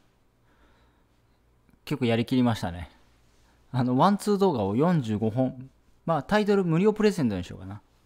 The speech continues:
昨日二十四時間限定で無料プレゼントやってたんですけど、まあ、四十五人来て、で、四十五人の動画撮ってたんですけど、六時間ぐらいやりましたね。六時間。<laughs>六時間ぐらいやりましたね。ちょっと休憩ですね。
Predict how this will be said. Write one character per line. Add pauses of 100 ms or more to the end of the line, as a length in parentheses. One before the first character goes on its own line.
(880)
昨
日
二
十
四
時
間
限
定
で
無
料
プ
レ
ゼ
ン
ト
や
っ
て
た
ん
で
す
け
ど、 (380)
ま
あ、
四
十
五
人
来
て、 (460)
で、
四
十
五
人
の
動
画
撮
っ
て
た
ん
で
す
け
ど、 (1300)
六
時
間
ぐ
ら
い
や
り
ま
し
た
ね。
六
時
間。
<laughs> (840)
六
時
間
ぐ
ら
い
や
り
ま
し
た
ね。 (1800)
ち
ょ
っ
と
休
憩
で
す
ね。